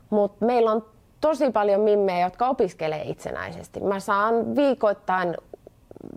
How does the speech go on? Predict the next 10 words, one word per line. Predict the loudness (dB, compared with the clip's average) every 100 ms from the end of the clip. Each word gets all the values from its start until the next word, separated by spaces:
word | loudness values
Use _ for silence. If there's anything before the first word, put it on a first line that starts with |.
| -6
mailejä | 0 2 2 2 2
ja | 2
viestejä | 2 0 -2 -4 -4
siitä, | -2 -2 -2
että | -2
mulle | 0 -2 -2
kerrotaan, | -2 -2 -4 -4 -4
että | -2 -2
oon | -2
hakeutunut | -4 -6 -4 -4 -4 -8